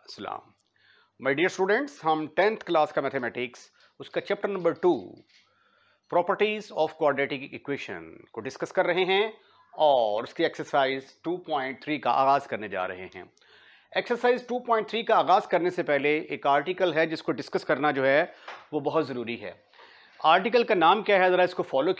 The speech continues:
कीजिए। Relation between roots, इस बात को ज़रा गौर से देखें। Roots, relation between roots and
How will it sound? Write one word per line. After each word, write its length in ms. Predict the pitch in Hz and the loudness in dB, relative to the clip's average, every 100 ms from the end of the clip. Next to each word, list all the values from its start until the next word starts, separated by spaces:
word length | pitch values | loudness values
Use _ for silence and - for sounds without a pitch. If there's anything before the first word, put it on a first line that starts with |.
| 151 | -4
कीजिए। 320 | 123 127 147 - _ _ _ _ _ | -2 -2 -2 -6 _ _ _ _ _
Relation 640 | 143 156 196 - 240 247 202 | -4 2 2 2 -4 0 -2
between 680 | 170 160 165 170 190 165 | -2 -4 -2 -2 -2 -4
roots, 560 | 131 143 196 233 - - _ _ _ _ _ _ - _ _ _ - | -4 -2 0 -2 -6 -16 _ _ _ _ _ _ -20 _ _ _ -14
इस 140 | 143 | -2
बात 200 | 156 151 151 | 4 4 2
को 80 | |
ज़रा 120 | 160 156 | -2 0
गौर 220 | 127 156 | 0 -2
से 100 | 139 | -4
देखें। 340 | 113 - 101 | -10 -10 -16
Roots, 480 | 95 143 190 233 254 - - _ _ _ _ _ _ _ _ _ _ - | -8 -2 2 2 0 -12 -20 _ _ _ _ _ _ _ _ _ _ -12
relation 500 | 127 151 151 202 208 | -4 -4 -2 -4 -2
between 500 | 180 165 175 175 196 226 _ _ - 113 | -6 -2 -2 0 -2 -8 _ _ -16 -10
roots 500 | 135 151 190 247 - - - _ _ _ _ _ _ _ _ | -4 0 2 0 -2 -20 -20 _ _ _ _ _ _ _ _
and 420 | 180 202 226 240 | -2 2 2 0